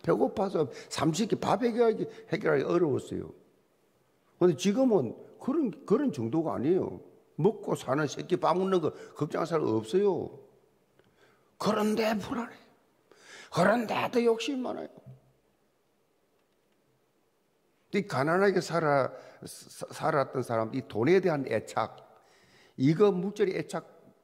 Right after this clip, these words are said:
굉장합니다. 이 상처, 이 상처, 이 불안, 이 예틀 못 빠져나와. 이 성령으로 치유된 사람만이 하나님 앞에 드릴 수 있어요.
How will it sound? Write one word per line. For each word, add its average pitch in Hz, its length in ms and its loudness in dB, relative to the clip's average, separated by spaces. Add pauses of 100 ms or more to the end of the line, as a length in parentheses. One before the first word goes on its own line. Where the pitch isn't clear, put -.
(240)
굉장합니다. 185 1000 -4
이 151 80 -4
상처, 135 500 -2
이 135 120 0
상처, 117 600 -2 (460)
이 - 80 2
불안, 139 520 2 (760)
이 123 180 4
예틀 123 560 0 (440)
못 120 140 -4
빠져나와. 175 440 -4 (2750)
이 151 100 0
성령으로 175 680 4
치유된 160 440 -4
사람만이 160 680 0 (400)
하나님 131 340 -6
앞에 104 200 -8
드릴 117 280 -4
수 92 100 -16
있어요. - 320 -20